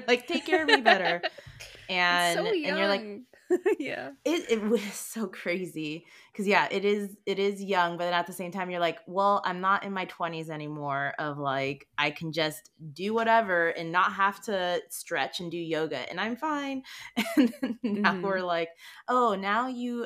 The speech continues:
Speaker 1: actually have to stretch, take care of yourself, eat healthy." Like, you can't just eat junk food all the time and
Speaker 2: Mm-hmm.
Speaker 1: expect to, like, <laughs> your body to be like,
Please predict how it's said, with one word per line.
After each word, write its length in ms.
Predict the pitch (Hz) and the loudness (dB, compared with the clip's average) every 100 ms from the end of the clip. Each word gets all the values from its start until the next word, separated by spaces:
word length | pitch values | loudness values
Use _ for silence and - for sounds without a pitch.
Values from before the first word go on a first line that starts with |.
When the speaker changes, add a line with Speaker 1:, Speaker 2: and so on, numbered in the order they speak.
| - | 2
Speaker 1:
actually 380 | 185 185 190 190 | 2 2 -6 0
have 340 | 165 160 - | 2 2 -2
to 480 | - 165 147 143 147 160 | -12 -6 -6 -6 -8 -14
stretch, 640 | - - 139 135 - - | -14 -2 0 0 -4 -10
take 200 | 143 143 | -12 -8
care 200 | 147 143 | -4 -4
of 80 | 143 | -2
yourself, 480 | 143 147 139 139 139 _ _ - | -4 0 2 2 0 _ _ -8
eat 200 | 151 151 | -6 0
healthy." 680 | 147 139 143 151 139 139 139 | 2 4 2 -2 -2 -2 -4
Like, 400 | 139 135 131 - | -2 -2 -4 -6
you 80 | 151 | -10
can't 320 | - 170 160 | 2 2 2
just 180 | 170 160 | 0 -4
eat 200 | 170 156 | -6 -8
junk 280 | - 151 160 | -2 -4 -4
food 220 | - 160 - | -6 -4 0
all 140 | 165 | 0
the 100 | 165 | 0
time 460 | 165 165 160 156 160 | -2 2 4 4 0
and 300 | 156 165 170 | -4 -6 -6
Speaker 2:
Mm-hmm. 60 | 214 | -4
Speaker 1:
expect 500 | 202 196 165 - 196 | -4 0 0 0 -2
to, 100 | 170 | 0
like, 460 | 170 165 170 - - _ _ _ _ | 2 0 -2 -6 -16 _ _ _ _
<laughs> 280 | _ - 339 | _ -8 2
your 200 | 311 240 | 2 6
body 360 | 247 240 254 | 8 8 6
to 100 | 247 | 0
be 160 | 240 247 | 0 0
like, 220 | 233 226 | 0 -2